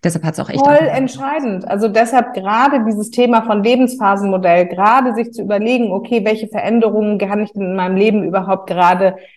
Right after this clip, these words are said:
Speaker 2: ähm, auch mit dem Energielevel, was ich habe, überhaupt durchziehen, ne? Und genau so eine Frage wie, "Ja, meine Kinder sind klein", der, glaube ich, sollte mal aber einen Schritt weiter auf den Grund gehen. Eben zu sagen, "Okay,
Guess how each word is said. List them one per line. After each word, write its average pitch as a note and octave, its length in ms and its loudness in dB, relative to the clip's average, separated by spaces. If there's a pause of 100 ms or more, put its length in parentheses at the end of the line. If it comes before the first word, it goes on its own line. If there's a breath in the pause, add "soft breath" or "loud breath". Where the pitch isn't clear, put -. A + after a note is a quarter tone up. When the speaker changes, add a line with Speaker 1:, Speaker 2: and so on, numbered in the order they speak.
(100)
Speaker 2:
ähm, F#3+ 280 2
auch F#3+ 200 -2
mit G3 180 0
dem F#3+ 140 2
Energielevel, F#3+ 1000 4
was F3 160 -2
ich F3+ 160 -14
habe, F#3 220 4
überhaupt F3 340 -2
durchziehen, G3 640 0
ne? B3 240 -4 (240 loud breath)
Und G#3+ 180 2
genau G#3+ 400 4
so B3+ 80 0
eine A3+ 140 0
Frage A3 680 0
wie, G3+ 400 -2
"Ja, G3+ 200 2
meine F#3+ 260 -2
Kinder A#3+ 300 0
sind G3 160 -6
klein", G3+ 540 -2 (100)
der, A3+ 480 0
glaube A#3 340 0
ich, G#3+ 160 -10
sollte A3 260 -4
mal G#3 140 -4
aber F#3+ 140 -6
einen F#3+ 100 -6
Schritt G3 260 -6
weiter G3 380 2
auf C#3+ 120 -6
den E3+ 180 -8
Grund E3 280 -6
gehen. C#3+ 220 -6
Eben G3+ 240 0
zu G3+ 120 -4
sagen, G#3 320 2
"Okay, C4 540 0